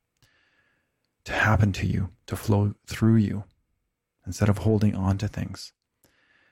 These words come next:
And so that is what I mean by surrender. This is a huge topic.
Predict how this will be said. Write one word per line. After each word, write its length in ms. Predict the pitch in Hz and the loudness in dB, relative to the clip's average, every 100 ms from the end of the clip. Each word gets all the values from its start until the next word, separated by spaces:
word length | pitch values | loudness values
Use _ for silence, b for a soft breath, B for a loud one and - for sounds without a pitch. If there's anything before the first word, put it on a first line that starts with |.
| _ | _
And 120 | - | -6
so 80 | - | 0
that 160 | 107 120 | 4 4
is 160 | 113 | 4
what 120 | 107 107 | 2 4
I 100 | 101 | 4
mean 220 | 104 98 | 4 4
by 160 | 95 | 2
surrender. 460 | 92 - 92 92 95 | 0 0 0 0 2
This 160 | 104 131 | 2 2
is 100 | 120 | 2
a 40 | |
huge 500 | 104 - 110 104 - | 0 0 2 2 0
topic. 520 | - - - 143 - | -2 -2 -2 -4 -8